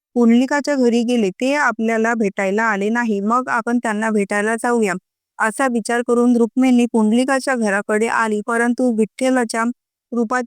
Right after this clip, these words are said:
पांडुरंग विटेवर उभा होते, उभे होते. त्यांनी रुक्मिणीकडे मुळीच लक्ष दिले नाही. ते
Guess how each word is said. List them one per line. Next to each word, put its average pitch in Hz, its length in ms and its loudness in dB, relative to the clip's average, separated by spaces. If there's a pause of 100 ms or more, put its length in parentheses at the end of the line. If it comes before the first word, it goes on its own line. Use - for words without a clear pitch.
पांडुरंग 226 540 2
विटेवर 226 380 0
उभा 226 300 -2
होते, 240 420 -4 (720)
उभे 240 220 0
होते. 254 340 2
त्यांनी 233 520 0 (260)
रुक्मिणीकडे 262 800 0
मुळीच 240 440 2
लक्ष 233 260 -4
दिले 214 360 0
नाही. 240 320 0
ते 277 360 0